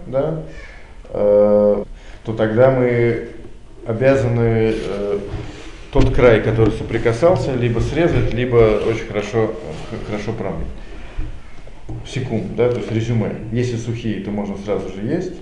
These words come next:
Если влажные, то нужно просто, э, сполоснуть. Если один из этих был, э, продуктов был жирный, то нужно очень хорошо,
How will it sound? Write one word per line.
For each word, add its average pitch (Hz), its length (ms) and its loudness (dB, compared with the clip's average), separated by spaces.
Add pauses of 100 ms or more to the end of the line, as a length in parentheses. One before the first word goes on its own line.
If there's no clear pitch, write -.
(320)
Если 110 320 -2
влажные, 92 600 0 (420)
то 101 60 -14
нужно 101 260 -6
просто, 98 560 -4 (480)
э, 90 500 -4
сполоснуть. 110 600 -2 (500)
Если 104 960 -2
один 107 340 -2
из 101 100 -4
этих 101 320 -6
был, 98 400 -4
э, - 60 -6
продуктов 104 460 -6
был 104 160 -4
жирный, 156 400 0 (500)
то 107 120 -2
нужно 120 380 0
очень 110 200 -4
хорошо, 104 500 -4